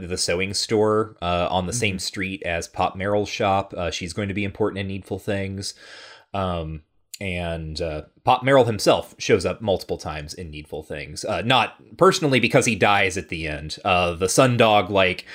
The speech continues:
Speaker 1: comes up through the camera, uh, after it's mind controlled him,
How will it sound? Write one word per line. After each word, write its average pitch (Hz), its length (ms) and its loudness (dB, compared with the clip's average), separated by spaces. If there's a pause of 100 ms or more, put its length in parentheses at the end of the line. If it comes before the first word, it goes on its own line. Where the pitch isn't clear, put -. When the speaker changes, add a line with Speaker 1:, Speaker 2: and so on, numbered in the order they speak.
(340)
Speaker 1:
comes 151 300 2
up 123 220 4
through 120 300 2
the 113 80 2
camera, 101 680 2 (100)
uh, 92 480 4
after 98 300 0
it's - 140 -4
mind 98 280 0
controlled 92 440 0
him, 87 340 -2